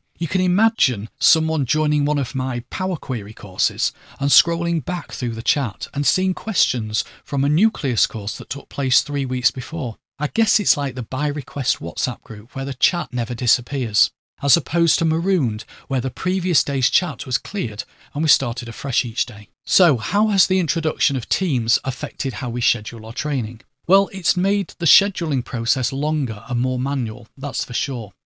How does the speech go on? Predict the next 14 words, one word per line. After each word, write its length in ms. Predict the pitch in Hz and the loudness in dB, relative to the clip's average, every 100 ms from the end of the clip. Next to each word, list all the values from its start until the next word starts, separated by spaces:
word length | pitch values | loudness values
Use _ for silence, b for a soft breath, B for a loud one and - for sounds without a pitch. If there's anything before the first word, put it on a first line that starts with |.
| _ _ | _ _
This 240 | 202 226 214 | 4 6 6
is 180 | 202 175 | 2 0
my 220 | 165 160 | 0 0
process. 720 | - 156 113 117 95 - - _ _ - | 0 0 0 -2 -2 -4 -4 _ _ 0
I 140 | 147 | 0
go 300 | 123 170 233 | 4 6 6
into 260 | 208 - - | 6 0 -2
Outlook 580 | 147 113 113 110 - - - | -2 -2 -6 -12 -12 -20 -4
and 140 | 131 | -4
create 380 | - 143 139 - | 0 2 2 4
a 40 | 127 | 4
new 280 | 135 156 | 4 4
Teams 480 | 156 - 143 135 131 | 2 0 2 2 2
meeting, 460 | 113 110 - 107 | 0 -4 -12 -16